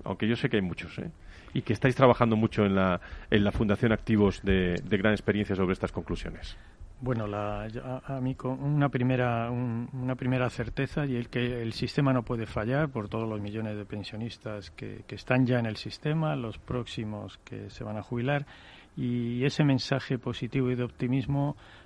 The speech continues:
Speaker 2: para los jóvenes que, que, que cobrarán pensión en, en su momento.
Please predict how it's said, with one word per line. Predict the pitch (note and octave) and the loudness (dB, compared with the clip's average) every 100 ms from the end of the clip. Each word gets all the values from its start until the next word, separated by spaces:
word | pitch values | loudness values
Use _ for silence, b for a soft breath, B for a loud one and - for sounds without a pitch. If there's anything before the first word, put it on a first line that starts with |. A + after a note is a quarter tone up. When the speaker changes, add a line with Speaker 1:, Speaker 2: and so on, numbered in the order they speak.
| - | -10
Speaker 2:
para | - G#2 | -4 -4
los | G#2 G2+ | -4 -4
jóvenes | - C#3+ C#3 D3 E3 - | 2 4 6 4 0 -4
que, | - G2+ G#2 - - | -6 -4 -6 -12 -14
que, | G2+ - - | -12 -12 -12
que | A2 | -8
cobrarán | - G#2 A2 A2+ | -6 -4 -2 -2
pensión | - A2+ G#2+ B2 A#2+ A#2+ | -2 -4 -4 -2 -2 0
en, | A2 G#2+ G2+ - | -2 -4 -8 -6
en | B2 A#2 | -4 -2
su | - | -2
momento. | A2+ G#2+ G#2+ F#2+ - | 0 0 -2 -6 -12